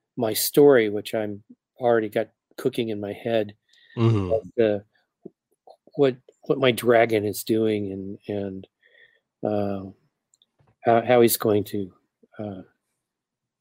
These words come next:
Speaker 1: triumph and prevail. So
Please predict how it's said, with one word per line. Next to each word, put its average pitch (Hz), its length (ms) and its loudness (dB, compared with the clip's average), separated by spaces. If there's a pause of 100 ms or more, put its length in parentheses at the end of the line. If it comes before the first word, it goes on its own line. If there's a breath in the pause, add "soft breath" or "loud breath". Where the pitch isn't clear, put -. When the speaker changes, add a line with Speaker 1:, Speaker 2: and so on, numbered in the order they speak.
(1500)
Speaker 1:
triumph 120 540 2
and 98 100 -6
prevail. 110 640 2 (1040)
So 101 460 -8